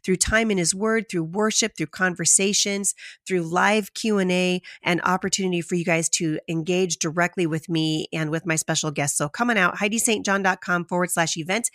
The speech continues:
If you are interested in coming to the Lakeland, Florida event, uh, early bird registration ends this weekend. And if you register now through this weekend, you're gonna get a free gift, and we're gonna give you a skip to the head of the line pass, which is really great 'cause you'll get the best seating.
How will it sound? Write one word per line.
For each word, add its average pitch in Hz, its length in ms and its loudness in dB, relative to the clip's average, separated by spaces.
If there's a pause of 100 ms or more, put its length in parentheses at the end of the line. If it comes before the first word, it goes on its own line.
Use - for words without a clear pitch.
(320)
If 285 340 0
you 220 200 0
are 208 60 2
interested 202 460 0
in 175 80 0
coming 190 280 0
to 175 100 -4
the 165 100 -2
Lakeland, 165 500 0
Florida 190 480 2
event, 160 440 0 (400)
uh, 156 160 6
early 214 240 2
bird 202 240 2
registration 185 640 2 (100)
ends 196 380 2
this 214 480 2 (100)
weekend. 196 560 -2 (380)
And 175 420 2
if 196 180 -2
you 190 140 2
register 214 480 2
now 202 380 2
through 214 240 -2
this - 160 2
weekend, 226 340 -2
you're 175 120 0
gonna 170 160 0
get 170 120 0
a 160 60 0
free 208 220 -2
gift, 196 360 -2
and 427 320 -4
we're 359 120 -4
gonna 320 120 -2
give 247 160 -4
you 233 200 -2
a 180 100 0
skip - 380 0
to 202 100 0
the 202 80 -2
head 196 140 0
of 190 40 0
the 190 60 -2
line 180 260 0
pass, 175 320 0
which 165 160 -2
is 160 140 -2
really 170 180 0
great 160 280 0
'cause 156 120 -6
you'll 156 100 -2
get 151 180 -6
the 151 60 -10
best 156 260 0
seating. 151 340 0